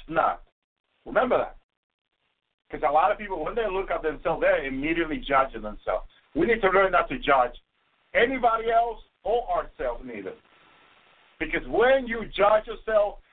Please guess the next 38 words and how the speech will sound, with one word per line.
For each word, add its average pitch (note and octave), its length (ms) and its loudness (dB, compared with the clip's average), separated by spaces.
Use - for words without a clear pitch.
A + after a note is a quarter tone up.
you D3 140 -4
bear, G#3+ 500 2
you D#3 160 -4
bear A3+ 560 4
so A#3 140 -2
much G#3+ 180 -2
guilt A3+ 300 0
in D#3 80 -6
your C#3+ 160 -2
life C#3 320 2
that D#3 140 4
it F3+ 100 0
will A#3 180 4
not G#3+ 200 4
let F3+ 160 -2
you D3 160 -6
pray, G3 380 2
it E3+ 120 0
will A#3 220 4
not G#3+ 160 4
let F3 160 -2
you C#3+ 120 -4
fast, F#3 340 2
it A#3+ 200 0
will A3 160 0
not G#3 300 0
let G3 120 -4
you F3+ 120 -6
serve G3 220 2
the F3+ 80 -6
Lord. G#3 500 2
Hallelujah, F3 480 -2
as D#3 200 0
you D3 120 -10
should. F#3+ 280 -4
So E3 100 -2
please G3 460 -2
understand. B2+ 800 0